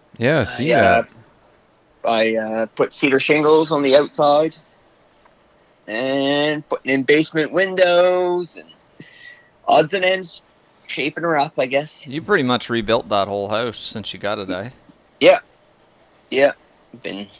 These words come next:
Speaker 2: picking away at it. It's been a project, but she's coming along now.
Speaker 1: That's good.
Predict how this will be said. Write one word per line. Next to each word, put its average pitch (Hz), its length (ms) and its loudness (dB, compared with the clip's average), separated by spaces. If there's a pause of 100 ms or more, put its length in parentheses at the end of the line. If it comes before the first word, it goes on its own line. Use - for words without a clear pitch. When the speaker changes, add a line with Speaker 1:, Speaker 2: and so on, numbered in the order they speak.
(160)
Speaker 2:
picking 107 240 -2
away 101 240 2
at 95 200 0
it. 101 180 -2 (760)
It's - 220 -20
been 92 180 -6
a 98 100 -6
project, 113 540 2
but 120 120 -4
she's 117 200 -8
coming 127 240 -4
along 135 340 0
now. 131 320 0 (220)
Speaker 1:
That's 107 260 -12
good. 104 280 -2